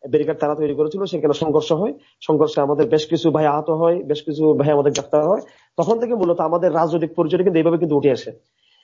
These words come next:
এ, এরপরে আমরা দুই হাজার এগারো সালে, এ, এপ্রিলের, এ, দুই, এপ্রিল, চৌঠা এপ্রিল দুই হাজার এগারোতে, এ, নারী নীতি বিরুদ্ধে একটা হরতাল হয়, ওটা তো কিন্তু হেফাজত, এই,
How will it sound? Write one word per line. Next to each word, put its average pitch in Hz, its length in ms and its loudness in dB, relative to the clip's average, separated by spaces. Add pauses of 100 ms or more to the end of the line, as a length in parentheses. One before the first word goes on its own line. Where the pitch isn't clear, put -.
(400)
এ, - 60 -2
এরপরে 226 800 2
আমরা 196 200 -4
দুই 196 120 2
হাজার 214 160 4
এগারো 190 180 0
সালে, 208 360 2
এ, 165 580 0
এপ্রিলের, 185 480 2 (240)
এ, 143 160 -2
দুই, 143 180 6
এপ্রিল, 165 720 0
চৌঠা 180 300 0
এপ্রিল 208 180 2
দুই 165 80 4
হাজার 180 160 4
এগারোতে, 156 340 -2 (520)
এ, 143 100 -8 (840)
নারী 160 220 2
নীতি 160 220 0
বিরুদ্ধে 156 180 2
একটা 170 140 -4
হরতাল 156 300 0
হয়, 143 300 0 (340)
ওটা 139 360 4
তো 165 100 0
কিন্তু 151 180 2
হেফাজত, 151 600 -2
এই, 113 460 0